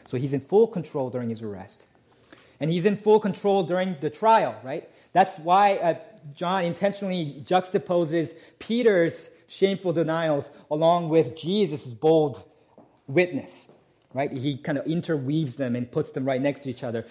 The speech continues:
because in order to highlight the contrast. Jesus is bold as a witness. He tells the truth as a witness. He does not cow-, uh, he's not cowering in the, in the,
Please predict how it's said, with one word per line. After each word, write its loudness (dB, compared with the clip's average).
because -6
in -4
order 0
to -16
highlight 0
the -4
contrast. -10
Jesus -2
is -4
bold 0
as -6
a -6
witness. -10
He -8
tells -2
the -2
truth -4
as -6
a -8
witness. -6
He -6
does -6
not -4
cow-, -2
uh, -12
he's -10
not 0
cowering -2
in -4
the, -6
in -4
the, -4